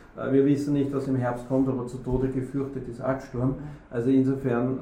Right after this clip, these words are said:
äh, nutzen wir die Angebote, die da sind und versuchen wir hier entsprechend aufzustellen. Nur, ich glaube, dass gerade in der Modebranche die Krise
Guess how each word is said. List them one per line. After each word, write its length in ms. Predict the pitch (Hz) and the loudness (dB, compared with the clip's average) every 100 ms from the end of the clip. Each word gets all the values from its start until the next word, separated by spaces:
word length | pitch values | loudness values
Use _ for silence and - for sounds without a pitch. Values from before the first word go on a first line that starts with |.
| 117 | -2
äh, 60 | |
nutzen 480 | 123 135 135 147 135 | 2 2 0 -2 0
wir 80 | 131 | 2
die 160 | 131 131 | 0 -2
Angebote, 600 | 113 127 135 131 123 131 | -2 -2 -2 -4 -2 -4
die 200 | 123 117 | -4 -6
da 300 | 107 110 143 | -2 2 0
sind 300 | - 151 135 | 0 -2 -2
und 140 | 131 | -4
versuchen 520 | 139 127 131 131 135 131 | -6 -6 -4 -4 -4 -2
wir 140 | 127 | -2
hier 280 | 127 117 123 123 | -2 -2 -2 -2
entsprechend 380 | 123 120 113 | -4 -6 -4
aufzustellen. 640 | 113 123 - 127 110 131 139 - - | -4 -6 -6 -6 -6 -6 -10 -10 4
Nur, 340 | 131 156 151 - - | 8 8 6 0 -10
ich 140 | - | -8
glaube, 320 | - 110 120 135 | 2 4 4 2
dass 220 | 120 - | 0 -4
gerade 400 | 120 101 131 135 | -2 4 6 6
in 80 | 120 | 2
der 100 | 110 | 0
Modebranche 1000 | 113 127 131 120 104 107 120 139 135 - - | 0 0 0 -2 -4 0 2 2 0 -6 -10
die 180 | 120 113 - | -8 -8 -4
Krise 320 | 127 127 | -2 -2